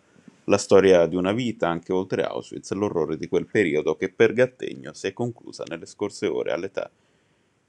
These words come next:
di novantotto anni. Nata a Roma nel millenovecentoventitré, figlia di Shalom Carlo Gattegno e Marcella Luzzatto, fu arrestata a Rodi, dove la famiglia si era trasferita nel trentasei, e da lì deportata in campo di sterminio.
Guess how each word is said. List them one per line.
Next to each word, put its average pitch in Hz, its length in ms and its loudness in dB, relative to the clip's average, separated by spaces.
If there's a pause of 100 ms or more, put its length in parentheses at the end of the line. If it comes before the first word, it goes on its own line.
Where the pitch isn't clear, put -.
di 101 100 0
novantotto 90 680 4
anni. 82 340 2
Nata 80 280 0
a 82 40 4
Roma 90 280 0
nel 80 120 -2
millenovecentoventitré, 82 1200 -2
figlia 85 280 -2
di 80 120 -8
Shalom 80 400 0
Carlo 80 300 0
Gattegno 82 440 0
e - 20 -10
Marcella 78 440 -2
Luzzatto, 101 580 -2
fu - 160 -2
arrestata 85 480 0
a 82 40 -2
Rodi, 87 480 -2 (100)
dove 82 220 0
la 73 100 0
famiglia 76 380 -4
si 78 140 -6
era 82 120 -2
trasferita 85 520 -4
nel 71 140 -4
trentasei, - 600 -6
e 87 140 2
da 107 140 0
lì 98 160 -6
deportata 82 580 -4
in - 100 -16
campo 95 300 -4
di 85 80 -18
sterminio. 65 600 -8